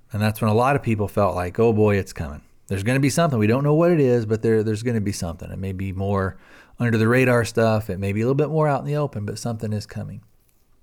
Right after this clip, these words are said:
And then the shooting happened, and we saw the opportunism that the, uh, the other side, the antis,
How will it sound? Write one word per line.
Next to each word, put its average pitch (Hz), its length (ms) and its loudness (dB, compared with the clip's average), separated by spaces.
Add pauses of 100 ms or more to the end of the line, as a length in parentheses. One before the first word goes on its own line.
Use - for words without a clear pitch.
(600)
And 110 80 -2
then 110 120 -2
the 107 60 -2
shooting 143 320 2
happened, 117 500 0 (600)
and 113 100 -4
we 107 80 -2
saw 113 240 0
the 107 140 -2
opportunism 117 720 0
that 101 280 -2
the, 101 320 -4
uh, 101 200 -10
the 104 160 -2
other 117 140 0
side, 110 280 -2
the 104 160 -4
antis, 110 560 -4